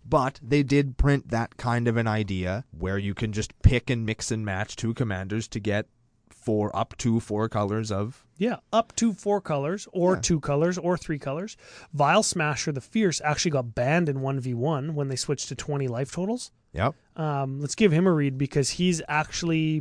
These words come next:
Speaker 2: pretty good in competitive commander.
Speaker 1: Vile Smasher is a two three for three.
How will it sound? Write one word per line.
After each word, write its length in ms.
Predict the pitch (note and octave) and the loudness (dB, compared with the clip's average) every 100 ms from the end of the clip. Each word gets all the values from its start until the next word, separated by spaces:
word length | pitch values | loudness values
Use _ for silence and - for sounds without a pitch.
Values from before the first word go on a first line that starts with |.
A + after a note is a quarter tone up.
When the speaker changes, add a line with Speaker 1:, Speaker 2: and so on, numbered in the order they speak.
| - | -4
Speaker 2:
pretty 380 | - F3 D#3+ C#3+ | -4 -2 -2 -2
good 340 | C3+ D3 D3 | 2 4 6
in 140 | C#3 B2+ | 4 0
competitive 800 | C#3 B2+ C3+ C3+ B2+ B2 - - | -2 -2 -2 -2 -6 -10 -18 -14
commander. 480 | - C3 B2+ B2+ - - | -8 -8 -6 -10 -12 -8
Speaker 1:
Vile 280 | C3 C#3 D3 | 4 6 6
Smasher 440 | - C3+ C3+ D3+ D3 | 4 0 2 4 4
is 220 | A2+ A#2 | 6 4
a 160 | A2 G#2 | 4 2
two 300 | - E3+ D#3 | 2 4 4
three 340 | - C3 C3 | 2 2 2
for 160 | C3+ A2+ | 2 0
three. 440 | - E3 G#3 G3+ | 6 8 8 6